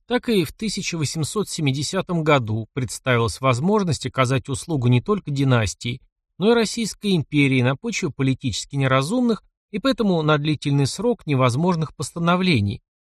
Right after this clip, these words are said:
которые ограничивали Российскую империю в отношении независимости принадлежащего ей побережья Черного моря. Это были самые неудачные постановления Парижского трактата. Сто миллионному народу нельзя надолго запретить осуществлять естественные права суверенитета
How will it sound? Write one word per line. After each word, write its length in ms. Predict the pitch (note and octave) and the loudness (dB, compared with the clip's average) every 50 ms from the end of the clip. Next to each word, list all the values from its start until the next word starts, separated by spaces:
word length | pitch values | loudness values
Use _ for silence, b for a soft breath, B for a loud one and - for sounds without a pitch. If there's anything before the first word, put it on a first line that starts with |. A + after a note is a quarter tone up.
| _ _ _ | _ _ _
которые 420 | - C#3+ C3 - C#3+ C3 B2+ B2+ B2+ | -2 -2 0 2 2 2 2 2 0
ограничивали 720 | C3 C3 C3+ C#3 C#3 C#3 C3+ A#2+ - - - A#2+ A#2+ A#2+ | 0 0 2 2 2 4 2 0 0 -2 -4 0 0 2
Российскую 600 | B2 C3 A#2+ - - B2+ G#2+ - - - C3 C3+ | 2 0 -2 -2 -4 -6 -6 -6 -4 -2 0 0
империю 420 | C3+ - - A#3+ A#3+ A3 G#3 E3 | 0 0 0 0 2 2 2 0
в 40 | C#3+ | 0
отношении 540 | C3 - - C3 A#2+ - - F3 E3 D#3 D3+ | -2 -4 -2 -2 -2 -2 -2 -2 0 2 2
независимости 760 | D3 C#3 B2 B2 C3 C3+ D#3+ F3 - - D#3 C3+ - - C3+ | 2 2 2 2 2 2 2 0 -2 -2 -4 -4 -4 -4 -8
принадлежащего 800 | A2 - B2+ B2+ C3 B2 B2 B2+ A#2+ C3 D#3 D3+ - - - C#3 | -6 -2 0 0 2 2 2 2 2 4 2 2 2 0 -2 0
ей 140 | C#3 C3 A#2+ | 0 0 0
побережья 560 | - C3+ B2+ B2+ C3+ B2+ C3 B2+ F#2+ A#2+ C3 | 0 -2 0 0 2 4 4 4 4 2 0
Черного 440 | - - - G2+ G2 A#2+ B2+ D#3 G3 | -2 -2 -2 -2 0 2 2 2 2
моря. 340 | G#3 F#3 B2 A2 A2+ A2 - _ _ _ _ _ _ _ _ _ _ _ _ _ _ _ _ _ _ _ _ _ - | 2 2 2 2 0 -2 -6 _ _ _ _ _ _ _ _ _ _ _ _ _ _ _ _ _ _ _ _ _ -6
Это 160 | F#3+ - B3 | -2 0 2
были 160 | A3 B3 A#3+ | 4 4 2
самые 340 | A3 - - A#3+ A#3+ A3+ G#3+ | 2 2 0 2 2 4 4
неудачные 580 | G#3+ G#3+ G#3+ G3+ G3 A3+ G#3+ - - G#3+ G3 - | 4 4 2 2 2 2 2 2 -2 -4 -4 -4
постановления 720 | - D3+ - - - F#3 F#3 F3+ F3 G3 G3+ G3 F#3 E3+ | -4 -10 -10 -6 -2 0 2 2 4 4 4 4 2 2
Парижского 560 | - - F3+ F3 F#3 D#3 - - - D#3+ D3 | 2 0 0 2 2 0 -4 -6 -4 -6 -6
трактата. 640 | - D#3+ F3 F3 - - - G#2+ G2 - - B2 - - _ _ _ _ _ _ _ _ _ _ _ | -2 -2 -2 -2 -2 -4 -4 -4 -4 -4 -6 -10 -12 -12 _ _ _ _ _ _ _ _ _ _ _
Сто 240 | - - - - D3 | -16 -12 0 2 4
миллионному 600 | C3+ C#3+ C#3 C#3 D3 C#3+ C#3 C3+ C3 B2+ C3 C3 | 4 6 4 4 4 4 4 4 4 4 4 6
народу 440 | C3 B2+ C3 C#3 D#3+ F3+ F3 D3+ C#3 | 6 6 4 4 4 2 2 2 2
нельзя 380 | C3 C#3+ D3+ D#3 E3 G#3 G3+ F3 | 2 2 2 0 2 2 2 4
надолго 460 | C#3 B2 B2 B2+ B2+ B2 A#2+ A2+ A#2+ | 4 2 2 4 2 2 2 2 0
запретить 580 | G#2+ A#2+ - - B2 A#2+ - - F#3 D3+ - | 0 0 -2 0 0 -2 0 -2 -4 -4 -2
осуществлять 760 | C#3 A#2 - - B2 - - B2+ - - B2+ C#3 D3 C#3 - C3+ | -2 -2 -2 -2 -4 -4 -4 -6 -6 -2 0 0 0 0 0 0
естественные 600 | B2+ - - - D3 B2 - - C#3 C3+ B2+ A#2+ | -2 -2 0 -4 -4 -4 -4 0 2 2 2 2
права 320 | - C3 C3 C3 C3+ C3+ | 2 2 2 4 4 2
суверенитета 840 | A#2+ - - B2+ B2+ B2+ C3 C3+ C3 - - F3+ F3+ - C#3+ A#2 | 0 0 0 2 4 4 6 4 2 2 2 0 0 0 0 -2